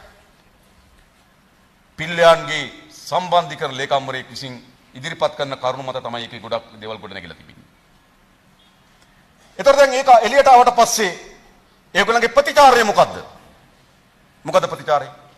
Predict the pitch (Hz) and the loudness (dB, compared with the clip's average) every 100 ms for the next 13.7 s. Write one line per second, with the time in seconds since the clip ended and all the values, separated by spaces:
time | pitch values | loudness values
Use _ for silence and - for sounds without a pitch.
0 | _ _ _ _ _ _ _ _ 196 277 | _ _ _ _ _ _ _ _ 4 6
1 | 277 269 269 262 - 285 311 294 269 302 | 6 0 0 0 4 4 6 2 0 -12
2 | - - _ _ _ _ - 240 277 269 | -20 -20 _ _ _ _ -4 2 6 6
3 | 240 233 220 220 214 208 196 190 180 - | 4 -2 -6 0 0 0 0 4 4 2
4 | - 110 165 202 196 180 170 - - 156 | -8 0 2 4 2 2 0 -4 -10 -12
5 | 151 156 143 131 - - _ _ _ _ | -8 -4 -4 -4 -8 -20 _ _ _ _
6 | _ _ _ _ 214 277 294 285 269 254 | _ _ _ _ 2 4 2 4 2 6
7 | 226 240 233 233 220 220 202 240 - 233 | 6 6 6 4 6 6 4 -4 -8 -4
8 | 330 - 240 294 311 - 277 269 262 247 | -4 0 2 2 0 0 4 6 6 4
9 | 247 196 208 220 208 196 196 190 185 175 | -2 2 2 2 -4 -6 -8 -2 4 4
10 | - - - 175 233 233 - 214 247 190 | 2 -12 -8 -2 0 0 0 0 -2 -8
11 | 101 - - _ _ _ _ _ _ _ | -10 -16 -20 _ _ _ _ _ _ _
12 | _ _ _ 151 131 123 123 196 247 - | _ _ _ -16 -14 -8 -4 -2 -2 -2
13 | - 311 139 113 98 78 71 | -8 -10 -12 -12 -16 -18 -20